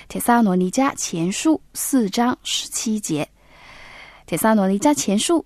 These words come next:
四章十七节里面提到，以后我们这活着还存留的人，必和他们一同被提到云里，在空中与主相遇，这样我们就要和主永远同在。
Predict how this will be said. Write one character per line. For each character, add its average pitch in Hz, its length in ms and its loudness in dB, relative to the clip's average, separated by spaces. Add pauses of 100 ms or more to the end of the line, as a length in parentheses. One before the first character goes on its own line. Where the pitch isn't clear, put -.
(100)
四 - 260 0
章 233 280 0
十 - 160 -4
七 285 340 2
节 180 240 0
里 175 140 -4
面 262 180 4
提 - 180 -4
到， 214 260 0 (380)
以 196 140 0
后 233 260 4 (100)
我 175 160 2
们 175 240 4
这 202 280 6
活 175 280 -2
着 - 200 2 (180)
还 170 340 -2
存 175 380 0
留 185 140 2
的 185 160 0
人， 165 280 0 (420)
必 320 180 8
和 175 280 2
他 233 220 0
们 180 200 4 (120)
一 302 160 8
同 170 280 -2
被 220 220 2
提 - 320 -4
到 196 180 -2
云 165 280 2
里， - 180 -2 (380)
在 196 280 2
空 277 280 6
中 320 220 6 (100)
与 180 280 -2
主 - 240 -6
相 226 400 0
遇， 220 180 2 (520)
这 214 120 4
样 190 220 4 (200)
我 196 100 4
们 208 200 6
就 330 200 4
要 302 180 6
和 196 220 0
主 185 260 -4 (180)
永 180 320 0
远 220 240 2
同 156 320 -8
在。 185 240 -2